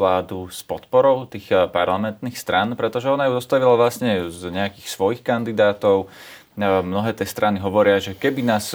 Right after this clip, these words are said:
bola oslovila, a, aj my by sme sa mohli podieľať, eh, na tom zostavovaní, lebo aj to sú modely úradníckych vlád, že teda, eh, aspoň tých ľudí, eh, spolu vyberajú parlamentné strany, tak by,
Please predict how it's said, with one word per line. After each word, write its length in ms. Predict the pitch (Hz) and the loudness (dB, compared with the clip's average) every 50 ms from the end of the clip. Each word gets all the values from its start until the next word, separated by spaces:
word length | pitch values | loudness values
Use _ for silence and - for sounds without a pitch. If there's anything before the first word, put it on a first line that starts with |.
| 107 101 95 | 0 2 2
bola 240 | 110 113 117 107 101 | 4 4 6 6 6
oslovila, 480 | 104 - - 117 107 101 107 104 101 | 4 2 0 0 0 2 2 2 2
a, 180 | 82 73 98 123 113 - - | 4 4 4 2 2 2 2
aj 160 | 113 117 110 | 2 2 2
my 140 | 117 135 143 | 0 0 -2
by 100 | 135 139 110 | -2 -2 0
sme 120 | 127 120 110 | 0 -2 -2
sa 80 | - 113 | 0 0
mohli 400 | 104 113 120 120 117 101 92 - | 0 2 2 0 0 -2 -6 -4
podieľať, 640 | 107 113 113 104 120 120 117 117 123 123 127 127 - - | -2 -2 0 2 4 6 6 6 6 4 2 0 0 2
eh, 40 | 120 113 110 107 104 | 2 4 6 4 4
na 160 | 101 104 107 | 2 0 -2
tom 160 | 104 120 117 104 | -2 -4 -4 -6
zostavovaní, 640 | 113 110 - - 127 117 113 117 117 117 123 135 | -6 -4 -2 0 0 0 2 0 0 0 0 0
lebo 160 | 160 175 185 180 | 0 2 4 4
aj 160 | 156 143 139 | 4 4 4
to 80 | 151 | 4
sú 160 | 147 143 - 117 | 2 2 0 0
modely 400 | 110 113 107 120 113 110 104 101 | 0 2 4 4 4 2 2 2
úradníckych 640 | 110 117 117 107 104 110 104 - - 110 98 92 | 2 2 2 2 0 -2 -4 -6 -10 -12 -4 0
vlád, 320 | 101 101 107 113 104 110 104 | 2 2 2 2 0 -2 -6
že 160 | 95 95 - | -8 -8 -8
teda, 320 | - 92 98 92 90 - | -4 -2 0 0 0 -2
eh, 540 | - - - - - - _ 98 98 92 90 - - | -8 -18 -20 -20 -20 -10 _ 0 2 2 2 2 0
aspoň 480 | - - 101 - - 101 98 95 95 90 | -4 -4 -4 -2 0 0 0 0 0 -2
tých 240 | - 101 92 - 110 | -6 -6 -6 -4 -4
ľudí, 480 | 98 101 101 92 95 98 98 92 - | -4 -4 -4 -4 -4 -4 -4 -2 -2
eh, 80 | 87 90 | -4 -4
spolu 400 | 90 - - - 147 165 165 120 | -6 -6 0 2 4 4 4 4
vyberajú 560 | 113 107 107 107 101 95 90 87 98 113 104 | 2 4 4 4 4 4 2 0 0 -2 0
parlamentné 560 | 104 98 95 98 104 104 107 107 104 - 123 | 0 0 2 2 2 0 0 -2 -4 -6 -8
strany, 480 | - - - 85 85 95 117 127 127 - - - - - _ - | -8 -6 -4 -4 -2 -2 -4 -6 -8 -12 -18 -20 -20 -18 _ 0
tak 160 | 127 139 139 | 0 0 0
by, 100 | 135 143 | -2 -4